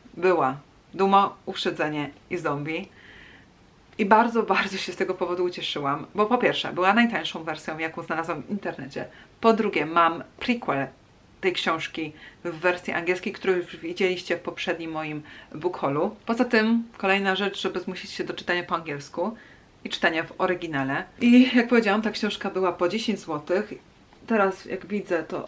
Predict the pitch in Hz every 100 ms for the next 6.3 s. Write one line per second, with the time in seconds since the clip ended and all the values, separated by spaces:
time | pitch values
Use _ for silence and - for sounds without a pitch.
0 | - 240 226 220 208 190 180 196 190 180
1 | - 185 - 165 - - 254 - - -
2 | - - - 220 202 196 190 - 185 180
3 | 180 180 175 - 156 - 170 - 156 151
4 | 170 190 208 185 - - 190 190 - 185
5 | 165 160 180 190 175 170 160 165 170 165
6 | 160 151